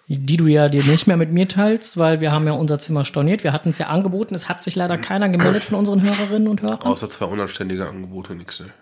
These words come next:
Speaker 1: Oh. <laughs> Ja, das ist ja, die sind an mir vorbeigegangen.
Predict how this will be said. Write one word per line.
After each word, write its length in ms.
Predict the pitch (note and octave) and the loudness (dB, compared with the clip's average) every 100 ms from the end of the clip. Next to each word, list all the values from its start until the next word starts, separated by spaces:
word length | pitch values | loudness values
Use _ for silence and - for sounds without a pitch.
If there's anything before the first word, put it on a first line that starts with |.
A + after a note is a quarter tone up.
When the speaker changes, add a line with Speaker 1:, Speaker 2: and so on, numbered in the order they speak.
| _ - - _ _ - | _ -20 -20 _ _ -2
Speaker 1:
Oh. 420 | C3 F3+ A#3+ G#2 - - | 2 4 4 2 -4 -4
<laughs> 100 | C3+ - _ _ _ _ - | -4 -6 _ _ _ _ -4
Ja, 140 | B2 B2+ | 0 0
das 140 | B2 | 0
ist 140 | D3+ | 0
ja, 220 | D3+ C#3 C3+ - - | 4 4 2 -2 -4
die 80 | C#3 | -4
sind 140 | F3 | 0
an 100 | E3 | 0
mir 80 | D3+ | 0
vorbeigegangen. 600 | C3+ A#2+ B2+ A2+ G#2+ | 0 0 -2 -4 -4